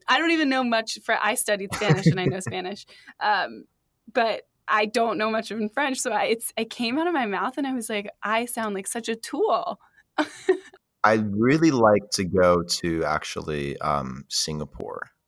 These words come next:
Speaker 1: Oh, me too. Me too. We have a, a fairly big office there. I would love to go there.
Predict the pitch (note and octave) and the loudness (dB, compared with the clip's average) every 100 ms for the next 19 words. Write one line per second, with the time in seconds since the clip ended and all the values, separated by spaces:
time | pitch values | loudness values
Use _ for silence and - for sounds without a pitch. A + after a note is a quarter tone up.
0 | _ _ _ - - D#4 D4+ C4+ B3+ - | _ _ _ -16 -2 2 2 2 0 -2
1 | A3+ G#3 F3+ F#3+ G#3 G#3+ - - - G#3 | -2 -2 -4 -8 -8 -6 -6 -8 -8 -4
2 | A3+ A#3 A3+ G3+ G3 F3 - F#3+ G3 _ | 0 0 0 0 0 -2 -4 -8 -8 _
3 | _ - F#3 F3+ E3+ E3 D3+ - F#3 - | _ -8 -6 -6 -6 -4 -6 -6 -8 -6
4 | E3 E3+ - F3+ F#3 - F3+ F3 D#3+ - | -6 -6 -6 -4 -4 -6 -8 -6 -6 -6
5 | F3 D#3 C#3+ - F#3 | -8 -8 -8 -10 -12